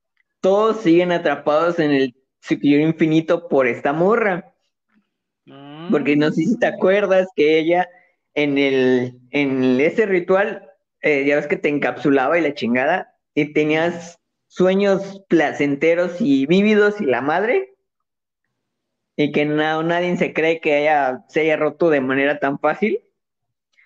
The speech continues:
Speaker 1: Entonces la teoría dice de que ellos nunca escaparon de ese jutsu y que la historia que estamos viendo es la vida perfecta que siempre quiso Naruto.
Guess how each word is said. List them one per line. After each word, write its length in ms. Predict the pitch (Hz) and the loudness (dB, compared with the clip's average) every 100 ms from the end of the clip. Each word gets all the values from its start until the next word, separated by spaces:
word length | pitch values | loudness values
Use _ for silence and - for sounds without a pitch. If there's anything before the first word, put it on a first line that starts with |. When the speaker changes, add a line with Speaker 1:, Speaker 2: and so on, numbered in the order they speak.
| - | -8
Speaker 1:
Entonces 400 | 160 165 170 180 | -2 0 2 2
la 220 | 165 160 | 2 2
teoría 300 | 190 214 269 | 2 2 2
dice 800 | 262 262 254 190 196 196 - - - | 0 -4 0 0 0 -4 -18 -20 -4
de 200 | 156 165 | -2 0
que 100 | 190 | 2
ellos 260 | 214 214 233 | 2 0 2
nunca 600 | 226 302 320 - 226 175 | 2 2 2 2 0 -2
escaparon 760 | 160 160 - - 160 170 175 | -4 -4 -4 0 0 0 -2
de 220 | 156 143 165 | 2 2 2
ese 580 | - 160 143 127 127 - | 0 2 2 2 -4 -2
jutsu 520 | 196 190 - 269 - _ _ _ _ - | -2 0 -2 0 -2 _ _ _ _ -4
y 160 | 185 185 | -2 0
que 120 | 196 | 0
la 120 | 190 | 0
historia 360 | 185 196 208 208 | 0 0 0 0
que 60 | 226 | -2
estamos 300 | 180 196 170 | 0 0 0
viendo 440 | 180 196 208 208 | 0 2 0 0
es 340 | 170 175 - _ _ - | -2 -2 -6 _ _ 0
la 280 | 170 165 | 2 2
vida 300 | 170 190 202 | 0 0 0
perfecta 500 | 180 151 170 170 170 | -2 -2 -4 -2 -6
que 180 | - 139 | -2 -2
siempre 400 | 139 185 185 165 - | 0 -2 0 -2 -2
quiso 220 | - 156 | -4 0
Naruto. 440 | 139 147 - 123 | 0 -2 -4 -8